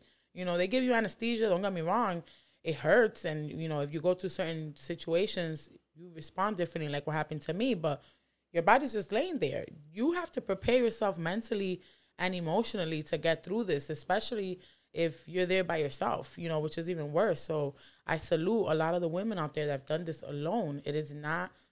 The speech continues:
a joke. C-sections are not jokes. Um, we barely really discuss anything related to giving birth or parenting. So when I, and I know I said this already, like, four times, but when I saw that, I was so happy.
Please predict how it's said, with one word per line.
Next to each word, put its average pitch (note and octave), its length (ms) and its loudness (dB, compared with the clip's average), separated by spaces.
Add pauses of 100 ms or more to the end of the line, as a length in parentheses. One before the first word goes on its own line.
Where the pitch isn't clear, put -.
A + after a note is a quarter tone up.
(140)
a D3+ 80 -4
joke. C#3 460 2
C-sections G#3 640 -2
are D#3 80 -2
not D3+ 200 -2
jokes. D#3 500 0 (640)
Um, D3+ 360 -4
we F#3 280 -4
barely E3+ 460 2
really F#3 520 -4 (380)
discuss F3+ 440 0
anything F#3+ 460 -4
related D#3+ 480 2 (120)
to C#3+ 360 -2 (240)
giving E3+ 300 -2
birth D3+ 400 0
or D3+ 160 -4
parenting. D3+ 800 -2
So D#3+ 200 -2
when D3 280 -4 (400)
I, A3+ 360 2 (180)
and D#3+ 120 -4
I D#3 60 -2
know F3+ 160 0
I G3 140 4
said G3+ 260 4
this G3+ 140 0
already, F3 180 6
like, D#3 160 0
four A3 240 2
times, A3 440 2
but F3 100 0
when E3+ 140 -4
I D#3+ 100 -2
saw B3+ 380 2
that, E3+ 280 2
I E3+ 40 2
was F#3 180 -2
so G#3+ 280 0
happy. G3+ 540 -2